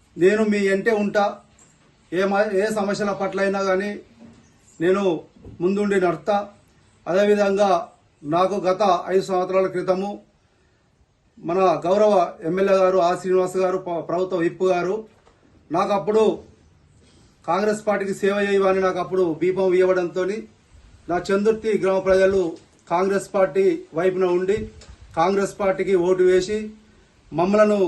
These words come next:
గెలిపించిన మన చందుర్తి గ్రామ ప్రజలకు, అదేవిధంగా పొన్నం ప్రభాకరన్న గారు మంత్రివర్యులు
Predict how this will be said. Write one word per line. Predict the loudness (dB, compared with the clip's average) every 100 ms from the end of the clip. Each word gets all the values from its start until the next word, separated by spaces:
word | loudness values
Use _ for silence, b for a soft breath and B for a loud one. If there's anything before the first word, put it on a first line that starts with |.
| 0
గెలిపించిన | 0 0 -6 -4 0 0 -2 -8 _ _ -6
మన | -2 -2 -2
చందుర్తి | -2 -4 -4 -2
గ్రామ | -2
ప్రజలకు, | -2 0 2 2 0 -6 -6 -18 _ _ -6
అదేవిధంగా | 0 2 4 4 2 2 0 0 -4 _ -6
పొన్నం | -4 -2
ప్రభాకరన్న | 0 0 0 0 0 0
గారు | 2 0 0 -4 -6 -20 _ _ _ _ _ _ _ _ -8
మంత్రివర్యులు | -4 -2 2 2 6 6 6 2